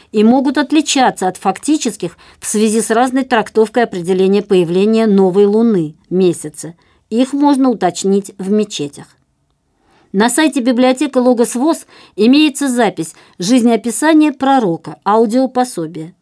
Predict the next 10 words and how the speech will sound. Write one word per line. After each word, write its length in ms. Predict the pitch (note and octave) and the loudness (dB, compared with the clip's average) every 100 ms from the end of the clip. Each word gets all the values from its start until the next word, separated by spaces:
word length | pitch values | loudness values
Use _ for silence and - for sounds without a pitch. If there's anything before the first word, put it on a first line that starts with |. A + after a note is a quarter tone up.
| _ _ _ _ _ | _ _ _ _ _
Там 260 | G3+ D4 | 0 2
же 160 | D#4 D4+ | 4 2
имеются 420 | G#3 A3 C#4+ E4 | 4 2 0 -2
записи 480 | C4 G#3+ G#3+ A#3 B3+ | 0 0 0 -4 -8
книг, 400 | B3+ C4 A3 - _ _ _ _ _ | 0 2 2 -2 _ _ _ _ _
избранные 680 | A#3+ B3+ A3 A3 G#3 G3+ F#3+ | 2 2 2 2 2 2 0
суры 500 | - - A#3+ D4 C4+ | -4 -2 0 0 -4
из 280 | - A3 | -8 -10
священного 600 | - G#3 - B3+ B3+ A#3+ A#3+ | -8 -8 -4 0 0 0 -4
Корана 640 | - A#3+ A#3+ F#3+ D3+ E3 | -2 0 0 -2 -4 -10